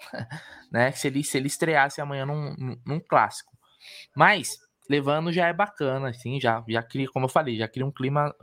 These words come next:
clima legal, né? Agora sim, Aldão,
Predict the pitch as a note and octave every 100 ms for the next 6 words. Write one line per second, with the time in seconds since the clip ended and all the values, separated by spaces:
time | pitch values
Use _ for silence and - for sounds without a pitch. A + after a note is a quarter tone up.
0 | - B2+ C3 C#3 D3 C#3+ A2 G2 G2 G2+
1 | - _ _ _ _ - _ - F3+ G#3+
2 | A3 A3+ - F3+ D3+ C3 A#2+ G#2